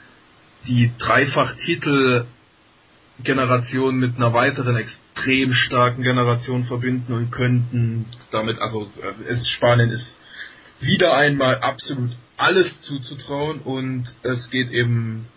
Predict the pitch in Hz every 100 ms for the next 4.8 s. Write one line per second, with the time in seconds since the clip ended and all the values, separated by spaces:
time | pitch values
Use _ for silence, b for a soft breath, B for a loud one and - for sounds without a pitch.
0 | - 110 107 110 107 - - - 123 120
1 | 110 107 110 110 113 113 123 117 - 120
2 | 113 120 120 - - 113 113 - 123 123
3 | - 110 107 107 107 - 110 104 104 -
4 | 104 104 101 117 117 104 110 110